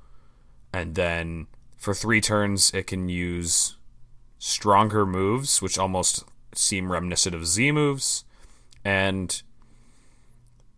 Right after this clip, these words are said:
I'm, I'm worried. I don't think it'll end up being something that is crazy overpowered. Um,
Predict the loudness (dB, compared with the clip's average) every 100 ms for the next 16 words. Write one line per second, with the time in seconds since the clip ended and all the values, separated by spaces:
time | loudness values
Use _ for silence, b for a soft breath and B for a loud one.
0 | -20 -20 -20 -16 6 8 8 2 2 4
1 | 6 6 4 2 -6 -14 -2 4 6 6
2 | 4 4 6 6 4 2 0 0 0 0
3 | 0 0 0 -2 -6 -4 -6 -6 -4 -4
4 | 0 -2 -4 -20 -20 -18 -18 -18 -12 0
5 | 2 2 0 0 0 0 0 0 2 0
6 | -2 -12 -20 -20 -20 -20 -6 0 0 0
7 | -2 -6